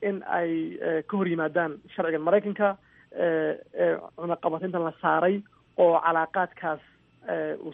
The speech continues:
socdo, eh, iyo in maaragtay laftooda ay kaga aargutaan oo kale haddii, eh, dana Maraykanku kaga xidhnaa Ruushka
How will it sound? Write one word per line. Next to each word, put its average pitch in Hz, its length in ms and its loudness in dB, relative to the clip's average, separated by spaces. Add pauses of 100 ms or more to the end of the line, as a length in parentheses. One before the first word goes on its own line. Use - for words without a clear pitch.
socdo, 185 340 4 (520)
eh, 170 380 4 (720)
iyo 202 260 2
in 240 80 0
maaragtay 202 420 2
laftooda 190 460 0
ay 170 120 2
kaga 196 280 0
aargutaan 170 520 -2
oo 151 60 -6
kale 147 220 -12
haddii, 151 400 -6
eh, 170 180 -2
dana 180 320 0
Maraykanku 180 440 -2 (100)
kaga 175 160 -8
xidhnaa 156 220 -6
Ruushka 202 300 2